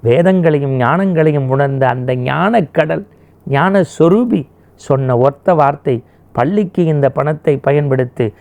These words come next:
இந்த கட்டைக்கு கைத்துக்கட்டிலே போதும்" என்று சொல்லி மத்திய மந்திரியின் கண்களில் நீரை வரையச் செய்த ஒரு மகான்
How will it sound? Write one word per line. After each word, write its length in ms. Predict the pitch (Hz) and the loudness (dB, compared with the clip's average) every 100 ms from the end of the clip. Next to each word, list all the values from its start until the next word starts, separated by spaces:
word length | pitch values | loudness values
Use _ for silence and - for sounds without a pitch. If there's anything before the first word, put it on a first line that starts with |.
| _ - | _ -6
இந்த 280 | 123 127 117 | -2 0 0
கட்டைக்கு 600 | 131 123 190 170 - 139 131 | -2 -2 -2 -4 -4 -2 0
கைத்துக்கட்டிலே 880 | 165 190 202 165 180 147 175 175 | -2 -2 -2 0 -2 -2 -2 0
போதும்" 460 | 170 165 170 165 156 | 0 0 0 0 -2
என்று 280 | 147 143 123 | -2 -2 -4
சொல்லி 420 | - 165 165 127 - _ - | -4 -2 0 -2 -8 _ -4
மத்திய 460 | 120 147 156 208 190 | -2 -2 0 0 2
மந்திரியின் 560 | 160 156 151 143 139 | 0 0 0 0 0
கண்களில் 460 | 147 151 170 175 143 | 0 0 0 0 0
நீரை 440 | 131 202 285 247 | 0 2 2 2
வரையச் 420 | 180 165 - - | 2 0 -2 -4
செய்த 360 | - 80 127 - _ _ _ | -6 -2 -2 -4 _ _ _
ஒரு 220 | - 117 | -2 0
மகான் 420 | 110 120 170 233 | 0 -2 -2 -4